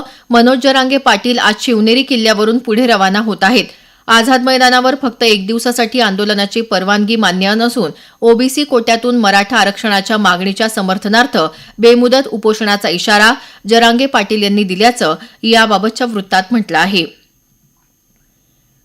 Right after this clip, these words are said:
राज्यभरात दीड दिवसांच्या गणपतीचं काल विसर्जन झालं. घरोघरी काल विराजमान झालेल्या गणरायाला भक्तांनी वाजत गाजत निरोप दिला. मुंबईत समुद्रकिनाऱ्यांसह अनेक ठिकाणी व्यवस्था केलेल्या कृत्रिम तलावांवर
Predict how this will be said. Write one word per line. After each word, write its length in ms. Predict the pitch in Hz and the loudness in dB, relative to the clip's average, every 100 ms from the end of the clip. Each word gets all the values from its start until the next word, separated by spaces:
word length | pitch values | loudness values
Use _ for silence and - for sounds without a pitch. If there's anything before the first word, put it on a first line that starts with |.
| _ | _
राज्यभरात 600 | 240 233 220 285 294 294 | 0 2 2 2 4 2
दीड 240 | 285 262 240 | 2 0 0
दिवसांच्या 500 | 262 254 262 262 269 | -2 -2 -2 0 0
गणपतीचं 600 | 233 208 240 247 233 254 | 0 0 -2 -2 -2 -2
काल 240 | 247 214 | 0 0
विसर्जन 520 | 208 202 214 196 202 | -2 -4 -4 -2 -2
झालं. 260 | 208 254 175 - - - | 0 0 0 -4 -18 -4
घरोघरी 520 | 240 254 262 285 277 | 2 4 4 2 2
काल 220 | 269 247 | 2 2
विराजमान 520 | 214 214 208 233 233 | 2 0 0 0 0
झालेल्या 360 | 233 240 220 233 | 0 0 2 2
गणरायाला 680 | 214 190 190 190 226 208 160 - - 233 | 2 0 2 4 4 4 2 -4 -8 0
भक्तांनी 520 | 240 - 240 240 254 | 0 2 0 2 0
वाजत 420 | 226 190 196 233 | 2 2 2 -2
गाजत 340 | 226 214 226 226 | 0 0 -2 -4
निरोप 260 | 196 175 | -4 -4
दिला. 220 | 175 214 165 - _ _ - | -2 0 0 -4 _ _ -2
मुंबईत 460 | 247 254 254 277 277 | 2 4 4 2 0
समुद्रकिनाऱ्यांसह 1000 | 247 226 233 240 240 233 240 240 247 247 | 0 0 0 -2 0 2 2 2 2 2
अनेक 320 | 202 208 208 | 2 0 -2
ठिकाणी 340 | 214 214 220 | -4 -2 0
व्यवस्था 440 | 226 196 196 202 214 | 0 0 -2 -2 -4
केलेल्या 380 | 214 202 208 226 | -2 -2 0 -2
कृत्रिम 460 | 226 196 196 262 | -2 -6 -4 -4
तलावांवर 640 | 262 214 185 214 247 185 | -2 0 0 2 2 0